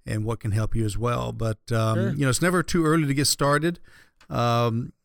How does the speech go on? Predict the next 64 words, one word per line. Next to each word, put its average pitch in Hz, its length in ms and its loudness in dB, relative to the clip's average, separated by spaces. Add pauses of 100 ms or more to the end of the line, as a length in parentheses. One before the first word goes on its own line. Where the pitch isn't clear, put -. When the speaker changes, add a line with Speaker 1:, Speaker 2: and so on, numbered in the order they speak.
Speaker 1:
as 120 180 -2
I've 135 140 0
said 139 240 0
before, 143 320 0
I've 127 80 -2
never 123 160 0
had 127 140 2
anybody 127 260 2
come 131 200 0
into 131 100 2
the 127 80 2
office 127 340 -2
saying, 123 440 2
"Gosh, 127 300 0
I 117 60 0
wish 123 260 2
I 127 140 2
had 123 160 0
waited 131 340 2
another 107 300 2
five 101 340 0
years." 110 440 -6 (180)
Speaker 2:
Yeah. 208 380 4 (120)
Speaker 1:
They 110 160 0
are. 123 220 4
Speaker 2:
It's 190 140 2
always 170 360 6
the 165 160 6
Speaker 1:
<laughs> 143 160 4
Speaker 2:
opposite. 143 460 0
There, 139 160 4
there's 127 300 0
no 151 160 4
time 139 300 0
like 135 220 0
the - 80 -12
present, 143 600 2
or 110 300 2
tw-, - 280 -6 (240)
Speaker 1:
Yeah. 143 160 0
Speaker 2:
if 127 140 -2
not 175 240 4
twenty 190 260 -2
years 196 240 2
ago, 131 320 4
today. 107 560 -4 (400)
Um, 117 540 2
you 120 160 -2
need 123 180 0
to 156 80 4
Speaker 1:
Mm, 156 40 0
Speaker 2:
get 113 220 -2
Speaker 1:
yeah. 113 80 -4
Speaker 2:
started, 120 400 2
and 120 180 0
I 113 180 -2
know 127 140 0
you 127 200 2
love 117 200 2
helping 131 380 2
people. 117 360 -2
So 147 260 4
what's, 190 340 0
uh, 165 200 6